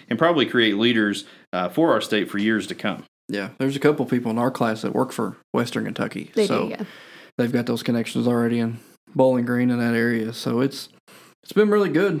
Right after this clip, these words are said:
Speaker 2: so far. We're looking forward to
Speaker 3: It's awesome. I'm excited for
Speaker 2: Yeah.
Speaker 3: next week.
Speaker 2: Yeah.
Speaker 3: I already know I'll be super bummed <laughs> whenever it's over.
Speaker 2: Yeah.
Speaker 3: It's definitely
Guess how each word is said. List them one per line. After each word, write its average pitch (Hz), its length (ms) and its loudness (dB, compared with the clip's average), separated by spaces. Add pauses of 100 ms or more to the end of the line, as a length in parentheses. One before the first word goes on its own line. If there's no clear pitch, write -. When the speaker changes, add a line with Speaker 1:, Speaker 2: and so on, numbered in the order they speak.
(100)
Speaker 2:
so 139 200 4
far. 139 300 4
We're 143 120 4
looking 160 280 0
forward 151 300 0
to 143 180 0
Speaker 3:
It's 226 140 0
awesome. 214 340 0
I'm 202 120 0
excited 202 420 -2
for - 100 2
Speaker 2:
Yeah. 202 80 4
Speaker 3:
next 196 300 -4
week. 196 280 0
Speaker 2:
Yeah. - 120 2
Speaker 3:
I 196 360 0
already 202 260 2
know 180 220 0
I'll 175 140 0
be 190 140 -4
super 190 320 -6
bummed 190 380 -2
<laughs> 269 160 4
whenever 226 440 6
it's 208 420 0
over. 202 360 2
Speaker 2:
Yeah. 226 240 4 (420)
Speaker 3:
It's 214 200 -2
definitely 220 840 4